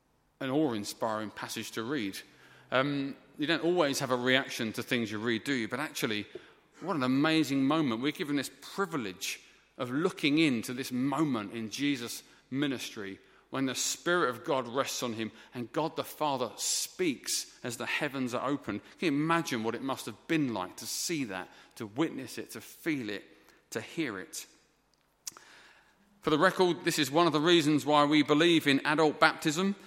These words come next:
um, and why we believe it's so important people get baptized as adults after they've confessed their faith. Jesus did it. It's a model that all of us, uh, I believe, should go through, that we should have that public declaration of our faith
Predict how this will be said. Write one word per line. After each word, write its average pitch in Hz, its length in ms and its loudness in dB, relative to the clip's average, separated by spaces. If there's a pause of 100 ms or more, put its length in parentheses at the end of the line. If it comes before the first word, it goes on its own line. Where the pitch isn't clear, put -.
(260)
um, 139 540 6 (220)
and 139 140 4
why 147 180 6
we 139 100 2
believe 139 260 0
it's 127 120 -6
so 147 80 -2
important 135 480 0
people 113 240 -6
get - 220 -8
baptized 123 580 -2
as 107 180 -8
adults 147 460 0
after 170 320 2
they've 123 220 -4
confessed - 560 -2 (380)
their 127 180 -2
faith. - 560 -4 (240)
Jesus 151 380 0
did 165 240 2
it. 107 100 -2
It's 123 160 -8
a 120 60 -4
model 135 460 0
that 123 80 -2
all 139 240 -2
of 113 60 0
us, - 320 -4 (340)
uh, 113 180 2
I 120 80 4
believe, 113 460 -2
should - 240 -8
go 120 160 -2
through, 98 440 -6 (200)
that 113 60 -10
we 123 140 -6
should 120 180 -4 (200)
have 147 200 0
that - 200 -6
public 135 380 0
declaration 127 600 -4
of 113 60 -6
our 117 120 -2
faith - 500 -6